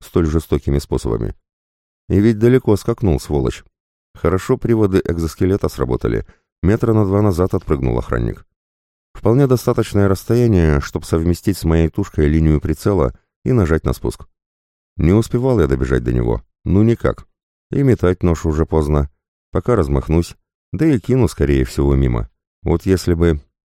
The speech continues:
Мысль ещё не успела сформироваться, как я заметил краем глаза,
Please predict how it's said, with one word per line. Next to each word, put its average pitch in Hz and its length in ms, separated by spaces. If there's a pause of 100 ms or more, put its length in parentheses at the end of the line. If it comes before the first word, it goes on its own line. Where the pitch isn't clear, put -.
(420)
Мысль 73 420
ещё 71 240
не 73 100
успела 76 400
сформироваться, 73 920 (320)
как 87 200
я 90 100
заметил 87 460
краем 80 320
глаза, 76 480